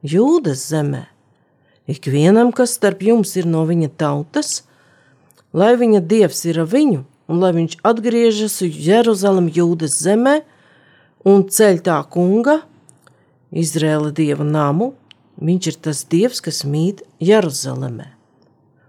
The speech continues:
Un ikvienu, kas palicis dzīvs, lai viņa dzīves vietā turienes ļaudis pabalst ar sudrabu un zeltu, ar mantām un lopiem,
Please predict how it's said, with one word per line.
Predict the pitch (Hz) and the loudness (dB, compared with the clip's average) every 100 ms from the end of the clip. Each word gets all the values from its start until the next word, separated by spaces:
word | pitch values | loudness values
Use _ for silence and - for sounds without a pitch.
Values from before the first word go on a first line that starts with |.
| - | -2
Un | 165 262 | 2 4
ikvienu, | 285 220 208 160 156 160 | 2 2 4 4 2 -2
kas | 214 | -6
palicis | - 214 214 208 202 185 | 0 2 2 0 -8 -8
dzīvs, | 175 208 202 196 - - _ _ _ _ _ - | -4 -2 -2 -4 -8 -10 _ _ _ _ _ -2
lai | 180 214 | 4 4
viņa | 220 277 240 | 6 4 4
dzīves | 180 247 285 285 277 | 2 2 2 0 2
vietā | 196 175 165 180 185 - | 2 4 0 -2 -4 -6
turienes | - 233 220 185 165 - | -4 -2 0 0 -2 0
ļaudis | 196 214 208 175 - | 2 4 2 0 -4
pabalst | 240 226 185 139 - - | 0 0 0 -4 -8 -10
ar | 139 | -8
sudrabu | - 175 156 135 156 | -4 -4 -4 -4 -6
un | 151 | -6
zeltu, | 170 233 170 - - _ _ - - _ | -2 -2 -4 -10 -20 _ _ -20 -20 _
ar | 123 143 | -4 0
mantām | 156 156 165 175 202 208 | 4 4 2 2 0 0
un | 202 247 | 0 2
lopiem, | 247 208 - 135 - | 4 2 0 -8 -14